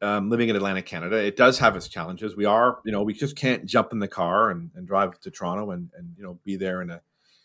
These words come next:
four or five hour trip and make a meeting or see family and friends. We, we are a little bit remote. We are a little bit further away, um, even more so for the folks in Newfoundland. So anything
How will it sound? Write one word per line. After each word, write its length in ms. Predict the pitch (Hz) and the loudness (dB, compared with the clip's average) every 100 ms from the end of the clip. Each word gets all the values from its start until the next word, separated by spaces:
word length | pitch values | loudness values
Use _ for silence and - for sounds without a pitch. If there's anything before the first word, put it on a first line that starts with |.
| _ | _
four 180 | - 110 | 4 6
or 60 | 101 | 6
five 240 | 107 95 | 6 6
hour 220 | 92 90 | 4 4
trip 320 | 87 - - - | 0 2 2 0
and 320 | 85 85 82 | -4 -6 -8
make 200 | 95 95 | -12 -8
a 40 | 92 | -6
meeting 280 | 92 101 | -4 -4
or 60 | 90 | -6
see 160 | - 92 | -8 -8
family 360 | 95 92 95 | -6 -6 -6
and 140 | 92 - | -8 -2
friends. 340 | 107 123 143 | 0 0 -4
We, 120 | 151 - | -8 -2
we 140 | 147 | 6
are 220 | 156 214 | 8 8
a 40 | 170 | 8
little 200 | 117 92 | 2 2
bit 160 | 95 | -2
remote. 360 | 95 90 101 90 | -4 -4 -4 -4
We 100 | 101 | -2
are 160 | 104 135 | 0 0
a 40 | |
little 220 | 123 113 | 0 -2
bit 120 | 101 - _ _ - | -4 -8 _ _ -4
further 280 | 101 98 90 | -2 0 0
away, 440 | 82 87 113 117 - | -2 -4 -6 -10 -12
um, 320 | 90 87 80 _ _ _ _ - - | -8 -8 -10 _ _ _ _ -12 -6
even 200 | 110 104 | -4 -2
more 200 | 98 101 | -4 -6
so 220 | - 101 | 0 0
for 140 | - 90 | 0 -6
the 80 | |
folks 320 | 87 98 - 95 | -6 -8 -8 -8
in 120 | 95 | -6
Newfoundland. 520 | 120 127 101 95 90 _ _ _ - _ - | -4 -4 -6 -6 -10 _ _ _ -20 _ 2
So 440 | - 139 139 139 | 8 10 10 8
anything 600 | 147 202 240 202 190 180 | 2 2 2 2 0 -2